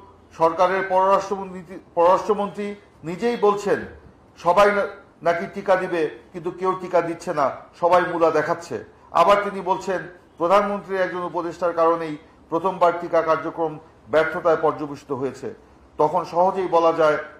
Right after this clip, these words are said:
সরকার টিকা কূটনীতিতে ব্যর্থ হয়েছে। সাহায্য বা উপহারের টিকা দিয়ে সমগ্র জাতিকে ভ্যাকসিনেশনের আওতায় আনা সম্ভব নয়।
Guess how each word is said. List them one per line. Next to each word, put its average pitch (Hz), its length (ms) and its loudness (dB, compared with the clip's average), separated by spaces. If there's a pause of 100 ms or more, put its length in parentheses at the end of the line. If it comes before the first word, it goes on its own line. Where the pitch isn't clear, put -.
(120)
সরকার 151 400 2 (420)
টিকা 160 220 2
কূটনীতিতে 143 680 -6 (340)
ব্যর্থ 147 360 0
হয়েছে। 120 380 -10 (540)
সাহায্য 180 680 0 (200)
বা 143 80 6
উপহারের 190 680 2
টিকা 196 220 0
দিয়ে 160 300 -2 (300)
সমগ্র 170 400 -2
জাতিকে 160 460 0 (1200)
ভ্যাকসিনেশনের 185 720 -2
আওতায় 160 400 6 (260)
আনা 147 220 0
সম্ভব 143 360 -2 (100)
নয়। 127 240 2